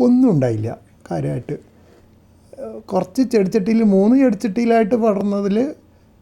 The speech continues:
ഒരു വലിയ മധുരക്കിഴങ്ങുണ്ടായി. അത് നല്ല രസമായിരുന്നു കഴിക്കാൻ. അപ്പോൾ അതുകൊണ്ടാണ് ഇനിയിപ്പം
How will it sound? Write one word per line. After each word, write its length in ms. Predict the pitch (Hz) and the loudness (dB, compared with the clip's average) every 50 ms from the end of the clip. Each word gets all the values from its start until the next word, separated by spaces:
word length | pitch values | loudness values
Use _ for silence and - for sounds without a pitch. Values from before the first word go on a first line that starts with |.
| - | -4
ഒരു 100 | 190 208 | 0 2
വലിയ 360 | 208 196 190 190 190 190 202 202 | 4 4 4 4 4 2 4 4
മധുരക്കിഴങ്ങുണ്ടായി. 800 | 196 180 180 170 170 160 170 160 160 165 165 147 147 156 180 247 | 4 2 2 2 2 0 0 0 0 -2 -2 -2 0 0 0 -2
അത് 240 | 285 220 180 185 185 | -2 -4 -4 -2 -2
നല്ല 180 | 180 180 175 170 170 | -2 0 -2 -2 -2
രസമായിരുന്നു 400 | 147 - 165 147 143 139 143 139 | -4 -4 -4 -4 -4 -4 -4 -4
കഴിക്കാൻ. 420 | 135 131 123 107 110 117 110 104 - - _ _ _ _ _ _ _ _ _ _ - | -2 -4 -4 -4 -6 -6 -6 -8 -10 -12 _ _ _ _ _ _ _ _ _ _ -12
അപ്പോൾ 240 | 160 127 131 151 151 | -10 -8 -4 -2 -2
അതുകൊണ്ടാണ് 460 | 147 151 170 175 180 196 202 202 196 | -2 0 0 0 2 2 2 2 2
ഇനിയിപ്പം 500 | 196 190 190 185 156 196 190 185 185 220 | 2 2 2 0 0 0 0 0 0 -2